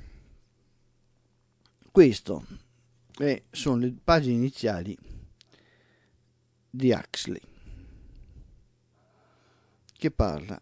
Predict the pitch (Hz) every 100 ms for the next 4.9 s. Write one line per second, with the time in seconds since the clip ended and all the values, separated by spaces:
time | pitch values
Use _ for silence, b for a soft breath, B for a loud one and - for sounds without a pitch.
0 | _ - 120 143 - - 90 101 - 135
1 | 127 117 110 120 - 117 - - - -
2 | - - 147 160 185 202 226 240 - -
3 | _ _ b b b b b b b -
4 | 135 - 120 127 139 160 170 190 180